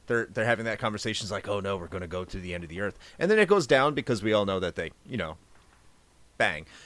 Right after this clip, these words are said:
And that, maybe that was something that they discussed. Maybe some dilly-dally, shilly-shallying happened right before they made the decision to go to,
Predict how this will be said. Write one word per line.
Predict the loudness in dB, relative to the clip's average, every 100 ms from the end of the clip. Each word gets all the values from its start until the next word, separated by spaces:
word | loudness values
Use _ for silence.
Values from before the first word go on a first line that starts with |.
| -4
And | 4 6 6 2
that, | 2
maybe | 2 4 8
that | 6 8
was | 4
something | 2 2 2 0 -2 -6 2
that | 4 6
they | 2
discussed. | 0 0 2 0 -2
Maybe | -2 -2
some | -2 -4
dilly-dally, | -2 -2 2 2 4 2
shilly-shallying | 0 0 2 4 4 4
happened | 4 4 2 -2 -12 -4 4
right | 4
before | 6 2 4
they | 4
made | 4
the | 2
decision | -2 -2 0 -2 -2
to | 2
go | 4 4
to, | 2 2 2 -2